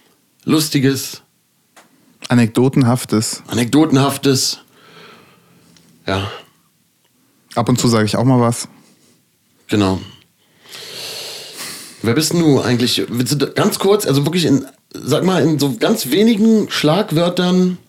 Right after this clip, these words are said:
Speaker 1: was du so machst?
Speaker 2: Ich unterrichte Parkour, leite eine Parkourschule, gestalte Bewegungsräume, inspiriert durch Parkour, Parkour-Spielplätze könnte man auch sagen, und bin glücklicher Familienvater.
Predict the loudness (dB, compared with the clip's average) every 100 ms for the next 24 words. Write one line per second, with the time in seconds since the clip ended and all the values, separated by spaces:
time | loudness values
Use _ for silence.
0 | _ _ _ _ _ _ _ _ -4 -2
1 | -2 -6 -2 0 4 4 4 0 -4 -10
2 | -14 _ _ _ _ _ _ _ _ _
3 | _ _ -2 2 2 2 0 -2 0 2
4 | 4 4 2 -2 _ 0 0 2 0 0
5 | 0 0 0 2 2 4 4 2 -2 _
6 | _ _ _ _ _ -2 0 0 2 2
7 | 2 2 2 2 2 2 4 4 2 -2
8 | -4 -4 -2 0 0 2 -2 -2 -6 0
9 | 2 4 2 -2 _ -4 -2 0 0 0
10 | 0 0 0 -4 -2 -2 0 2 2 2
11 | 0 0 0 0 -2 -8 -20 _ -20 _
12 | 0 0 2 2 2 2 0 0 0 2
13 | 2 4 2 0 -4 -4 -10